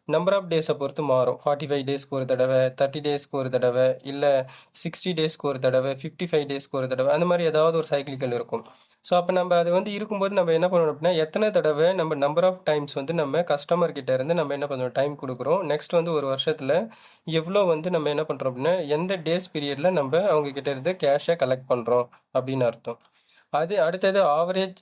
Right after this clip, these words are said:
age of debtors. Average age of debtors அப்படின்னா debtors collection period அப்படின்னு அர்த்தம். கலெக்ஷன் பீரியட்னா அதாவது நம்ம நாற்பத்தஞ்சு நாள் கொடுக்குறோமா, ஐம்பத்தஞ்சு நாள் கொடுக்குறோமா, ஐம்பத்திரெண்டு நாள் கொடுக்குறோமா, அதாவது நம்ம வந்து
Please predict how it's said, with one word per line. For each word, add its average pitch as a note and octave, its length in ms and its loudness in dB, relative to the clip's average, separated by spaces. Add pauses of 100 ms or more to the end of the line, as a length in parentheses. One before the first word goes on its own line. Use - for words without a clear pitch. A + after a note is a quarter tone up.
age D3+ 240 -2
of D#3 160 2
debtors. C3 420 0
Average F3 500 2
age D3+ 220 -2
of D#3 140 2
debtors D3 400 0
அப்படின்னா B2+ 400 0
debtors E3+ 440 0
collection D#3 480 -2
period B2+ 380 -2
அப்படின்னு B2 300 -2
அர்த்தம். C3 340 -2 (380)
கலெக்ஷன் F#3 400 0
பீரியட்னா D#3+ 460 2 (320)
அதாவது E3 320 4
நம்ம D3+ 160 2
நாற்பத்தஞ்சு C#3+ 480 2
நாள் C#3 180 2
கொடுக்குறோமா, B2 480 0
ஐம்பத்தஞ்சு D3+ 420 2
நாள் C3+ 200 -2
கொடுக்குறோமா, B2+ 400 -2
ஐம்பத்திரெண்டு D3 460 0
நாள் C#3 180 2
கொடுக்குறோமா, B2+ 400 -2
அதாவது D#3+ 340 2
நம்ம E3+ 220 0
வந்து F3+ 240 2